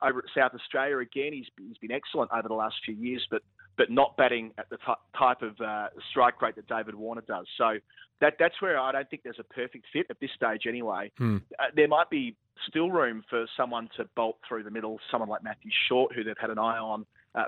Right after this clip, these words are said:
Speaker 1: for a long time. He's now played limited overs cricket for Australia. I don't think it'll be quite him, but, um, he, he'll be, I think, in the conversation for a test spot sooner rather than later because he does bat, uh, at, at a higher strike rate. I'm not saying that's everything, but just in terms of team balance.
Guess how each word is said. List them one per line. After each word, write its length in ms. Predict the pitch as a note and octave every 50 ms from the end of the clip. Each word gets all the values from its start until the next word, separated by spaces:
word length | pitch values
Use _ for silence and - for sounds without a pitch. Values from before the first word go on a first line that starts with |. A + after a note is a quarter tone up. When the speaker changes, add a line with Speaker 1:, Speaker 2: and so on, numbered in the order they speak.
| - -
Speaker 1:
for 80 | A#2+
a 80 | A2 A2
long 240 | A2 A#2 A#2 A#2+ A#2+
time. 260 | - C3 A#2 A#2 A2+
He's 80 | A2 -
now 120 | - A2+ A2
played 240 | - - A2 G#2
limited 300 | G#2 A#2 A2+ A#2 A2+ G#2+
overs 240 | A2 A2 G2+ G#2 - -
cricket 280 | - - G#2+ - - -
for 100 | - A2
Australia. 420 | F#2+ - - - B2 A#2 B2+ C3
I 80 | A2+ A2 -
don't 180 | C#3 A#2+ F2+ - _
think 180 | - D3 D#3+ -
it'll 140 | E3 D3 C3+
be 140 | - B2 A2+
quite 340 | - - C3+ B2+ B2 B2 -
him, 400 | - - - B2+ C3 D#3 E3+ D3
but, 220 | - B2 A2+ A2 - - - - _ _ _ _ _
um, 360 | - A2 G#2+ G#2 G#2 G#2 G#2+ A2
he, 120 | A#2+ B2 -
he'll 220 | - D3 D3 C#3+
be, 300 | B2 C3 B2+ A#2+ A#2 A#2 F#2+
I 60 | A2
think, 200 | - - A#2 - -
in 100 | G#2+ A2
the 40 |
conversation 640 | A2 - A2+ A2 A2 - - A2+ G#2+ G#2+ - - G#2+ -
for 80 | - A2
a 40 | G#2+
test 220 | - - A2+ A2 -
spot 220 | - - - - - - -
sooner 180 | A#2+ A2+ G#2+
rather 240 | G#2+ G#2 G#2 G2+ -
than 200 | _ G2+ G2+ G#2
later 220 | G#2 G#2+ A2 G#2+ G2+ - _ - - - _
because 180 | - B2+ - C3+
he 100 | - B2+
does 240 | A2+ - A2+ A2 A#2 - -
bat, 200 | - A#2 G#2+ - - _ _ _ _ _ _
uh, 220 | - G#2+ G#2+ G#2 - -
at, 260 | A2+ A2 G#2+ - A#2
at 60 | A2+
a 40 | A2
higher 240 | G#2 - A2 G#2 G2+ - -
strike 300 | - A2 G#2 G#2+ A2+ -
rate. 120 | G#2+ G#2
I'm 80 | A#2 B2
not 120 | D#3+ D#3 - -
saying 120 | E3+ D3 C3+
that's 120 | B2 - -
everything, 440 | B2+ B2 C3 C3 - - G#2+ G2+ A2
but 120 | - A2+ -
just 180 | D3 C#3+ -
in 100 | D3 C#3
terms 300 | - - C3+ B2+ A#2+ -
of 60 | A#2+ - - -
team 160 | B2 A2+ G#2+
balance. 360 | G#2 G#2 G#2 A2 C3+ F3 -